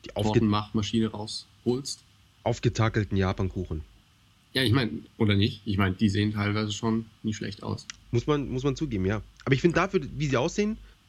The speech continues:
Speaker 1: also das Ratio zwischen Geschmack und Aussehen, da sind die Deutschen fast besser dabei.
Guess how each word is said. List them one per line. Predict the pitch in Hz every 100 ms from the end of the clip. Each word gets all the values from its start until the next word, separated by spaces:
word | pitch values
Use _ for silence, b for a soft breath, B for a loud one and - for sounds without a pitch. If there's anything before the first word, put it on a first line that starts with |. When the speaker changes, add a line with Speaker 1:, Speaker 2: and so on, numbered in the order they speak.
| _ _ _
Speaker 1:
also | - 120
das | 120 110 - - -
Ratio | 113 104 127 - 113
zwischen | - 101 104
Geschmack | 104 - 123 -
und | 95
Aussehen, | 123 - 151 160 - _ _ _ _
da | - 104
sind | 117
die | 110
Deutschen | 117 - 104
fast | -
besser | 123 -
dabei. | 90 78